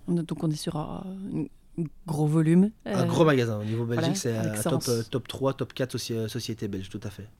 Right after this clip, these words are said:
Speaker 1: C'est ça. Comme ça, euh,
Speaker 2: Ouais, ouais,
Speaker 1: euh,
Speaker 2: non,
Speaker 1: ma,
Speaker 2: c'est,
Speaker 1: ma
Speaker 2: c'est
Speaker 1: petite
Speaker 2: vraiment,
Speaker 1: ordre
Speaker 2: oui,
Speaker 1: de
Speaker 2: tout à fait.
Speaker 1: grandeur, euh,
Speaker 2: Tout à
Speaker 1: t'es,
Speaker 2: fait, c'est, c'est conséquent, et, et, et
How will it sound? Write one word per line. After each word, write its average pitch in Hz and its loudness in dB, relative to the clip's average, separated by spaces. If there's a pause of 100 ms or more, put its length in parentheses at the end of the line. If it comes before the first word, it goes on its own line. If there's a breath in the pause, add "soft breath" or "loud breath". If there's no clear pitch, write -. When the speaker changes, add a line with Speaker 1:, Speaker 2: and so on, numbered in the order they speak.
Speaker 1:
C'est 180 0
ça. 170 -2 (480)
Comme 165 -2
ça, 170 -2
euh, 160 -6 (280)
Speaker 2:
Ouais, 156 6
ouais, 156 12
Speaker 1:
euh, 156 12
Speaker 2:
non, - 8
Speaker 1:
ma, - 8
Speaker 2:
c'est, 175 8
Speaker 1:
ma 196 6
Speaker 2:
c'est 190 4
Speaker 1:
petite - 4
Speaker 2:
vraiment, 214 8
Speaker 1:
ordre 214 8
Speaker 2:
oui, 208 10
Speaker 1:
de - 8
Speaker 2:
tout - -
à - 6
fait. 208 10
Speaker 1:
grandeur, 220 12
euh, 196 6
Speaker 2:
Tout 220 -2
à 165 8
Speaker 1:
t'es, 160 8
Speaker 2:
fait, 139 4
c'est, - -4
c'est - 2
conséquent, 143 4
et, 123 2
et, 117 -2
et - -10